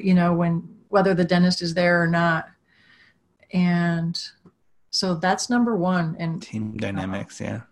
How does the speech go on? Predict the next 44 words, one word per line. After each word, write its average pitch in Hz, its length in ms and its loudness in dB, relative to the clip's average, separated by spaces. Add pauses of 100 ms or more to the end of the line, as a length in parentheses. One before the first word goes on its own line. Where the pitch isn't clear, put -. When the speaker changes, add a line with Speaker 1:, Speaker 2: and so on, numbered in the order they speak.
(240)
Speaker 1:
Team 240 280 2
dynamics, 196 1000 -2 (220)
for 185 160 -4
sure. 185 540 -2 (160)
Leadership. 202 460 2
Speaker 2:
Absolutely. 104 280 -12 (360)
Yeah. 101 300 -4 (840)
Uh, 131 360 6
okay, 151 220 2
before 139 320 2
we 151 80 2
get 143 120 0
to 151 60 0
the 135 40 4
last 135 200 2
two 139 80 -2
questions, 120 400 -2
how 156 140 4
can 190 120 2
people 220 220 4
reach 202 200 0
out 190 180 2
to - 100 -2
you? 110 280 2
And, 120 520 -2
uh, 117 320 -2
if 110 200 -6
you 117 100 0
have 110 120 -2
a, 101 400 -4
a - 40 -10
website, 147 600 0
or 113 140 -4
give 139 200 -6
all 151 140 0
that 143 140 0
information 123 340 -4
so 113 80 -8
people 117 240 -10
can 104 120 -6
reach 107 140 -6
out 123 140 -2
to 101 80 -4
you. 85 80 -8